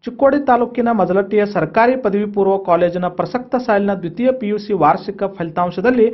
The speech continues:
ವಿದ್ಯಾರ್ಥಿಗಳು ಅಮೋಘ ಸಾಧನೆ ಮಾಡಿದ್ದಾರೆ. ಚಿಕ್ಕೋಡಿ ಶೈಕ್ಷಣಿಕ ಜಿಲ್ಲೆಯ ಮೊದಲು ಇಪ್ಪತ್ತು ಶ್ರೇಯಾಂಕಿತ ಅಗ್ರ ಸ್ಥಾನಗಳಲ್ಲಿ ಹನ್ನೆರಡು ಸ್ಥಾನಗಳನ್ನು ಮಹಾವಿದ್ಯಾಲಯದ ವಿದ್ಯಾರ್ಥಿಗಳೇ ಪಡೆದು ರಾಜ್ಯದ ಗಮನ ಸೆಳೆದಿದ್ದಾರೆ ಎಂದು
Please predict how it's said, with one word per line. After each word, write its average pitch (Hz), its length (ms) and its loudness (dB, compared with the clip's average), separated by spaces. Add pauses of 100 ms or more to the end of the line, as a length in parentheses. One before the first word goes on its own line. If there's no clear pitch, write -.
(300)
ವಿದ್ಯಾರ್ಥಿಗಳು 202 880 2
ಅಮೋಘ 254 300 4 (140)
ಸಾಧನೆ 196 300 2
ಮಾಡಿದ್ದಾರೆ. 147 600 0 (380)
ಚಿಕ್ಕೋಡಿ 285 480 0
ಶೈಕ್ಷಣಿಕ 240 420 0
ಜಿಲ್ಲೆಯ 220 360 4
ಮೊದಲು 220 420 2
ಇಪ್ಪತ್ತು 226 480 -2
ಶ್ರೇಯಾಂಕಿತ 233 600 0
ಅಗ್ರ 226 440 2
ಸ್ಥಾನಗಳಲ್ಲಿ 196 760 0 (280)
ಹನ್ನೆರಡು 277 460 4
ಸ್ಥಾನಗಳನ್ನು 240 800 2 (220)
ಮಹಾವಿದ್ಯಾಲಯದ 240 840 4
ವಿದ್ಯಾರ್ಥಿಗಳೇ 214 760 2
ಪಡೆದು 247 440 2 (240)
ರಾಜ್ಯದ 226 400 4
ಗಮನ 208 360 4
ಸೆಳೆದಿದ್ದಾರೆ 214 680 4
ಎಂದು 196 500 0